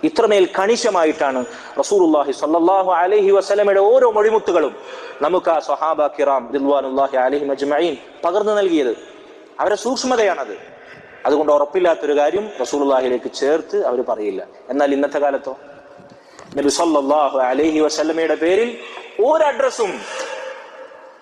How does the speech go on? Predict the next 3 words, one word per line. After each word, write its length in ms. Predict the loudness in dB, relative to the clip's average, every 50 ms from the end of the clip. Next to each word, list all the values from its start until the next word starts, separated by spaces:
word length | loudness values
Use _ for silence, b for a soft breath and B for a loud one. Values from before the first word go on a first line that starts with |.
| -20 -20 -20 -20 -20 -20 -20 -20 -20 -20 -20 -8 0
ഒരു, 200 | 2 4 4 4
ഒരു 480 | 4 4 2 2 2 2 2 2 2 -2 -4 -8 -8 -6 -2 -2
ഹർഫിന്റെ 640 | 0 0 -2 -2 -2 -2 0 2 2 2 0 -2